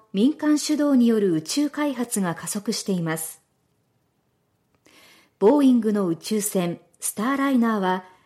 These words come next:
初の有人飛行中で、国際宇宙ステーション、アイエスエスに向かっています。スペースXは、日本時間の六日夜に、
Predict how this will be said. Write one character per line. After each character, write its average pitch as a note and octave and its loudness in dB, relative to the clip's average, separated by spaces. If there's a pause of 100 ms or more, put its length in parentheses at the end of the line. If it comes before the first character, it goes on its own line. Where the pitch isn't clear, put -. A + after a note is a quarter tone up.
初 D4+ -4
の D#4 0
有 G#3+ 0
人 C4 4
飛 - -12
行 A#3+ -2
中 A3 -4
で、 G3+ 0 (360)
国 F#3+ 2
際 G#3+ -2
宇 G#3 0
宙 A3 -2
ス G#3 -12
テ A3 -2
ー - -2
シ G#3 -4
ョ E3+ 0
ン、 D#3 -8 (240)
ア F3 0
イ A#3+ 0
エ D4 0
ス - -4
エ C#4 0
ス C4 -2
に G#3+ 2
向 D#3+ -2
か E3 -12
っ D#3 -14
て - -6
い E3 0
ま D#3+ -2
す。 - -18 (2250)
ス - -10
ペ A3+ 0
ー C4+ -2
ス B3+ -2
X B3 -2
は、 F#3+ 0 (280)
日 F#3+ 0
本 B3+ 2
時 B3+ -4
間 G#3+ -2
の F#3+ 0
六 G3+ 2
日 B3+ -6
夜 A3+ 0
に、 E3+ -4